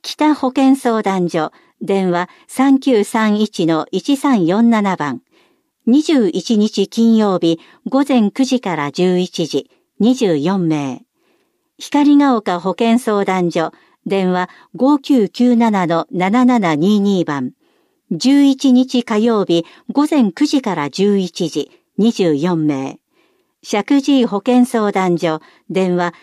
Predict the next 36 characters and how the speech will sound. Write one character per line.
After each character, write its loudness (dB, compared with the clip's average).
三 0
九 0
九 0
六 -2
の -2
零 0
六 -2
三 -2
四 -2
番。 -6
十 0
四 0
日 -6
金 2
曜 0
日、 0
午 0
前 0
九 -2
時 -2
か -4
ら -6
十 2
一 -2
時、 -4
三 -2
十 -2
二 0
名。 -6
大 4
泉 2
保 -4
健 2
相 -2
談 0
所、 -4